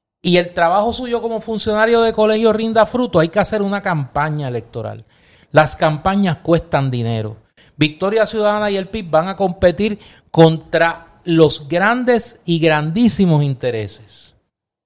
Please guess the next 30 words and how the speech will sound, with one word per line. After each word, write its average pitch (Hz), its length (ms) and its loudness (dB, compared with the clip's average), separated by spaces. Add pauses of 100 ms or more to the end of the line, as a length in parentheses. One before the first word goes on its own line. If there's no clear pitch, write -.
(880)
Ya 233 500 4
solamente 240 800 -2
el 214 100 -8
P - 140 -8
N 226 180 -6
P 170 320 -4 (840)
tiene 220 260 4
millones 185 580 4
de 160 120 0
dólares 143 520 -2
para 117 200 -8
la 117 120 -8
campaña 123 440 -8
electoral. 117 480 -12 (1000)
Tiene 262 300 2
el 247 60 -2
respaldo 233 580 0
tácito 147 580 -2
de 156 100 0
los 156 140 2
contratólogos 160 880 4
que 143 220 -4
viven 190 380 -4
del 143 160 -4
gobierno 131 480 -2
y 170 60 -2
que 147 140 -4
necesitan 160 760 -2
para 127 280 2
subsistir 147 1000 -6